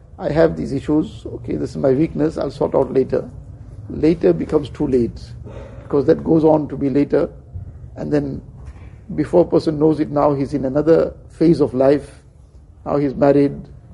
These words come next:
he's in a work situation, he's in some other responsibility, but the old habits are still carrying on in that new phase of life now.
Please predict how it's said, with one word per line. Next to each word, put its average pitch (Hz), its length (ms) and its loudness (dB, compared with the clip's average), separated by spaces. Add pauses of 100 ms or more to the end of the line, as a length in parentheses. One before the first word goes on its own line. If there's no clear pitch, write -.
(200)
he's - 120 -6
in 143 120 -4
a 135 80 4
work 151 220 6
situation, 135 720 -4 (400)
he's 135 160 -6
in 139 120 -4
some 170 160 0
other 143 320 6 (200)
responsibility, 151 960 0 (540)
but 156 160 -4
the 170 120 2
old 185 240 6
habits 151 340 2
are 127 120 -6
still 160 220 -6
carrying 143 360 -2
on - 320 -4 (280)
in 180 180 -6
that - 280 0 (200)
new 156 320 0
phase 147 280 2
of 127 160 -2
life 127 260 -6
now. 101 200 -10